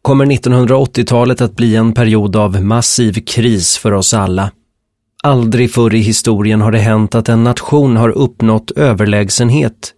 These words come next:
inom alla viktiga vapenslag utan att vid något tillfälle försöka omsätta den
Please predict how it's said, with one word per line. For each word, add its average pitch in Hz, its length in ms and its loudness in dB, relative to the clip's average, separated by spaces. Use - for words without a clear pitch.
inom 143 240 2
alla 147 300 0
viktiga 123 560 -2
vapenslag 113 1040 0
utan 151 380 0
att 143 120 -2
vid 143 120 0
något 127 320 0
tillfälle 110 520 0
försöka 113 460 -2
omsätta 117 720 0
den 107 340 0